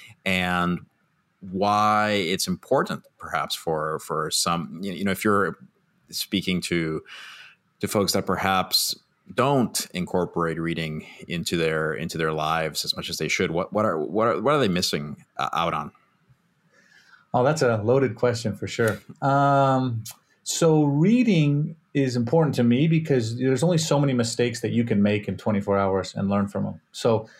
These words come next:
Speaker 2: reading helps you learn faster by learning from other
Speaker 1: Mm.
Speaker 2: people's mistakes. So when you do it yourself and you get experience, it stays with you longer. And I think that's one reason why you have to read and reread so many times, 'cause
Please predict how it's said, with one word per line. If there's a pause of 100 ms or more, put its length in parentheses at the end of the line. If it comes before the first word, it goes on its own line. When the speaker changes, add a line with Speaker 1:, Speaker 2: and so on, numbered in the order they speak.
(260)
Speaker 2:
reading
helps
you
learn
faster
by
learning
from
other
Speaker 1:
Mm.
Speaker 2:
people's
mistakes.
So
when
you
do
it
yourself
and
you
get
experience, (240)
it
stays
with
you
longer. (240)
And
I
think
that's
one
reason
why
you
have
to
read
and
reread
so
many
times,
'cause